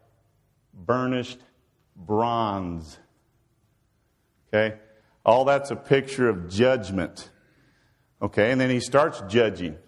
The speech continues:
'Cause he s-, but what are we gonna be judged on in all future judgments? Your past belief?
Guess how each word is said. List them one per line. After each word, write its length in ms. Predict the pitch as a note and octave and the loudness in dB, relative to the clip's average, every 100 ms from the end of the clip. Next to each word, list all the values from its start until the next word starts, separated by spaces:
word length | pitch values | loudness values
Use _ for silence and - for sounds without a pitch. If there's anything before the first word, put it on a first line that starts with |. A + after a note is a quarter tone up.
| _ - | _ -6
'Cause 140 | G#2 | -2
he 60 | G2+ | -2
s-, 160 | F#2+ - | -4 -6
but 300 | G#2 G#2 G2+ | -2 0 2
what 160 | B2 C#3+ | 0 2
are 60 | |
we 120 | C3 | -2
gonna 160 | B2 C3+ | -2 -2
be 140 | B2+ | -2
judged 400 | G#2 B2 C3 G#2 | 0 0 0 0
on 180 | A2 G#2+ | -2 -2
in 100 | G#2 | 0
all 200 | A2 A#2+ | 0 0
future 400 | - A#2+ A2 G2+ | -4 -8 -8 -8
judgments? 680 | F2 B2 A#2 E2+ D#2+ - - _ _ _ _ _ _ _ _ _ _ _ _ _ _ _ _ _ | 0 0 0 -4 -14 -14 -20 _ _ _ _ _ _ _ _ _ _ _ _ _ _ _ _ _
Your 160 | G2 G2 | -2 -2
past 560 | - B2+ B2+ - - - G2 | 2 4 4 -2 -14 -6 0
belief? 560 | A2 C3 D#3 D#3 - | 2 2 0 -4 -12